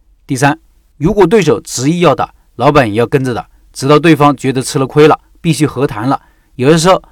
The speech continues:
打仗是为了不打仗。以上是我给老板的建议，后来老板又回复了进展，他说：“昨天采取了最直接的方法，本来刚开始是不想跟他打价格战的，但是我们这边只要有顾客在买，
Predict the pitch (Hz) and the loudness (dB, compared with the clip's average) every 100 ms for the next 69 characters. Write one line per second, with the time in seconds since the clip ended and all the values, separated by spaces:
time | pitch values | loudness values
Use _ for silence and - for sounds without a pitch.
0 | _ - 95 101 170 - - - 143 127 | _ -4 -4 -2 -2 -2 -12 -6 -2 -2
1 | 110 - - - 101 - _ _ _ 135 | -2 -4 -4 -6 -16 -16 _ _ _ -2
2 | 175 170 180 151 135 135 117 123 104 107 | 0 2 2 0 0 0 0 -2 -6 -6
3 | 127 113 - _ _ 180 165 160 - 135 | -6 -6 -10 _ _ 2 4 4 2 0
4 | 151 131 143 - 123 156 131 156 117 98 | 2 2 2 0 -2 -2 -4 -6 -6 -10
5 | _ _ _ - 127 143 - _ _ _ | _ _ _ -10 -4 -4 -4 _ _ _
6 | _ - 160 190 196 _ 151 160 143 139 | _ -2 2 2 -2 _ -4 -2 -2 0
7 | 165 135 131 151 147 147 123 - _ _ | 0 -2 -2 0 2 0 -2 -6 _ _
8 | - 120 143 180 214 233 180 104 - 170 | -8 -2 0 0 0 -2 -2 -8 -10 -8
9 | 180 101 95 120 107 90 127 107 113 123 | -6 -8 -8 -8 -8 -8 -8 -6 -4 -4
10 | 90 - _ _ - 160 165 127 127 156 | -6 -18 _ _ -2 0 2 0 2 2
11 | 139 139 - - 156 202 143 170 156 156 | 2 -2 -6 -2 2 4 2 0 -2 2
12 | 156 117 | 2 0